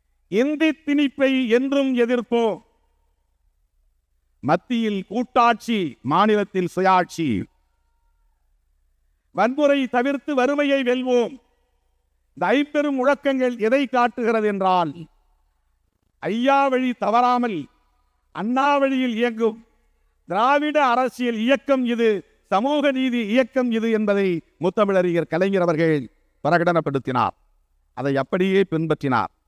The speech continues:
தமிழ் உணர்வுதான் எங்களின் ஆணி வேர் என்பதை உணர்த்தக்கூடிய வகையில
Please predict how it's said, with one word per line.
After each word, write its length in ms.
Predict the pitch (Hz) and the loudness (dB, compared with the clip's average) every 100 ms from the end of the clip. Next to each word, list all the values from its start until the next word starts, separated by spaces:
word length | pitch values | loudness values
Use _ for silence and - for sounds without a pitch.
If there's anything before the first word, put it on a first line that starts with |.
| _ _ _ _ _ _ | _ _ _ _ _ _
தமிழ் 280 | 190 269 294 262 | -2 0 -2 -2
உணர்வுதான் 540 | 262 285 285 285 285 285 | 0 0 2 2 0 -2
எங்களின் 400 | 277 269 262 226 196 _ _ _ _ _ _ _ _ _ _ _ _ _ _ _ _ _ | -4 -4 -4 -6 -12 _ _ _ _ _ _ _ _ _ _ _ _ _ _ _ _ _
ஆணி 460 | 160 240 294 294 247 | -2 0 0 0 0
வேர் 360 | 277 285 277 214 | 2 4 2 0
என்பதை 360 | 269 262 262 | -2 -2 -2
உணர்த்தக்கூடிய 640 | 247 277 262 277 277 269 269 | 0 -2 -2 -4 -4 -2 0
வகையில 280 | 254 254 | 0 0